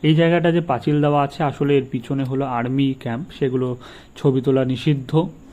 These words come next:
সেজন্য এবার ঘিরে দিচ্ছে। আমাদের নিরাপত্তার স্বার্থে এখানে কেউ যাতে ছবি না তুলতে পারে, তার জন্য এইভাবে ঘিরে দেওয়া আছে। আর মেঘ দেখেছেন, কি দারুণ লাগছে,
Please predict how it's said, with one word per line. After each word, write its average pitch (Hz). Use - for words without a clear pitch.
সেজন্য 156
এবার 165
ঘিরে 123
দিচ্ছে। 117
আমাদের 143
নিরাপত্তার 151
স্বার্থে 156
এখানে 139
কেউ 143
যাতে 143
ছবি 143
না 139
তুলতে 143
পারে, 185
তার 135
জন্য 117
এইভাবে 113
ঘিরে 113
দেওয়া 107
আছে। 107
আর 135
মেঘ 139
দেখেছেন, 170
কি 180
দারুণ 139
লাগছে, 117